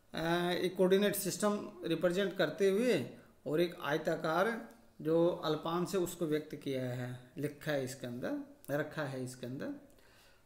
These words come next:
तो यहाँ कार्तीय निर्देशांकों के रूप में divergence का मान निकालने के लिए माना यहाँ इसके आयतन में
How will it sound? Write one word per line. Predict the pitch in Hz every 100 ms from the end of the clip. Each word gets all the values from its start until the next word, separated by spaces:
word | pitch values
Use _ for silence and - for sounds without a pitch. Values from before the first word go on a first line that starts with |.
| _ -
तो |
यहाँ | 170 180 175 208 220 233 - - - - - _
कार्तीय | 151 165 180 214
निर्देशांकों | 208 185 190 190 196 190 208
के | 196 190
रूप | 170
में | 175 196 180
divergence | 156 160 170 175 190 185
का | - 135
मान | 127 131 165 226 285 - - - - - _ _ - - -
निकालने | 151 175 185 196
के | 190 202
लिए | 202 220
माना | 214 165 170 202 226 226 - - - - _
यहाँ | 165 165 165 214 220 214 - - - -
इसके | 156 - 202 202 202 196 - - _ - - - - - - - - - - - - _ _ - - - - _ _ - - - - - - - -
आयतन | 151 175 202 190
में | 170 165 175 226 -